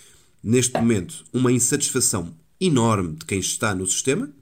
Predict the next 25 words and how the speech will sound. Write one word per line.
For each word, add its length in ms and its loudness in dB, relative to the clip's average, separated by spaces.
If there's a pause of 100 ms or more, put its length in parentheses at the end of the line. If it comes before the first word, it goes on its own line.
(760)
temos 320 2
uma 160 2
dificuldade 960 0 (440)
tremenda 720 2 (360)
para 180 4
recrutar 560 0
novos 300 -2
professores, 520 -2
portanto 280 -6
a 40 -4
carreira 420 0
não 440 0
é 180 -4
atrativa 680 -4 (300)
aos 220 -4
mais 220 -6
jovens 600 -2 (720)
e, 80 -2
portanto, 500 0 (480)
eh, 400 -2
há 120 -4
poucos 340 -2
jovens 600 0
a 80 -4
quererem 580 0